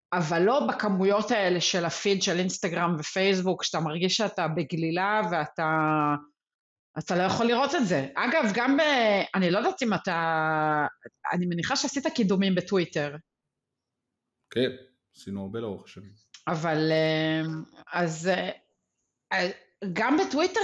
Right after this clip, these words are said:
Speaker 1: יש פרסומות, אבל, אה, זה, זה ממש קורה לי פעם ב-, שזה ממש נוחת,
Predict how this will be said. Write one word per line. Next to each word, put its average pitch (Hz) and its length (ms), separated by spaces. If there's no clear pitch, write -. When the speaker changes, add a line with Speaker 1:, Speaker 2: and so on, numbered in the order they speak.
Speaker 1:
יש - 160
פרסומות, 175 680
אבל, 160 460
אה, 156 840
זה, 175 300
זה 165 460
ממש 185 340
קורה 220 360
לי 233 320
פעם 214 360
ב-, 214 220
שזה 165 340
ממש 190 560
נוחת, 196 420